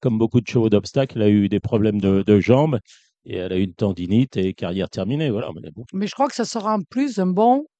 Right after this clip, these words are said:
Speaker 2: étalon d'obstacle.
Speaker 1: Oui, oui, non, mais c'est,
Speaker 2: Je
Speaker 1: euh,
Speaker 2: pense, parce que
Speaker 1: mais c'est un super étalon. Moi, je, je disais, euh, j'avais, je sais plus avec qui j'en parlais, je disais que Zarak, avec Sioni et Wotton Bassett, moi, c'est l'un des trois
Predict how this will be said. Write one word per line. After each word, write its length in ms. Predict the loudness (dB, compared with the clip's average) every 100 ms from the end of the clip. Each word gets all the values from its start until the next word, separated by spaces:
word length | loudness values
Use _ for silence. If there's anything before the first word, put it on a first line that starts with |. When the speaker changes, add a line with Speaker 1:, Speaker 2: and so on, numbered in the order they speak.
| -10
Speaker 2:
étalon 440 | -8 -2 0 0
d'obstacle. 520 | -2 -6 -8 -12 -12 _ _ _ _ _ 0
Speaker 1:
Oui, 80 | 6
oui, 200 | 8 8
non, 100 | 6
mais 120 | 2
c'est, 280 | 2 2 4
Speaker 2:
Je 100 | 4
Speaker 1:
euh, 40 | 4
Speaker 2:
pense, 280 | 4 2 0
parce 180 | -8 -8
que 280 | -4 -2 -2
Speaker 1:
mais 140 | 0 2
c'est 100 | 4
un 80 | 4
super 340 | 2 2 2
étalon. 360 | 2 2 4 4
Moi, 220 | 4 2
je, 260 | 0 -6
je 80 | -4 -2
disais, 400 | 0 4 4 4
euh, 220 | 4 2
j'avais, 320 | 2 -2 -4 -8
je 100 | -10
sais 120 | -8
plus 140 | 0 2
avec 160 | 0
qui 100 | -4
j'en 180 | -2 -2
parlais, 360 | 0 0 2 0 _ _ _
je 120 | -10
disais 320 | -4 -4 -2 -2
que 580 | 0 0 0 -2 -2 -4
Zarak, 540 | -4 -2 0 -2 -4
avec 260 | -4 -4 -8
Sioni 440 | -8 -2 0 0
et 40 |
Wotton 360 | 0 -2 -2 -4
Bassett, 440 | -4 -4 -4 -6 -8
moi, 120 | -12
c'est 160 | -8 -8
l'un 160 | -6
des 140 | -6 -8
trois 360 | -6 -4 -4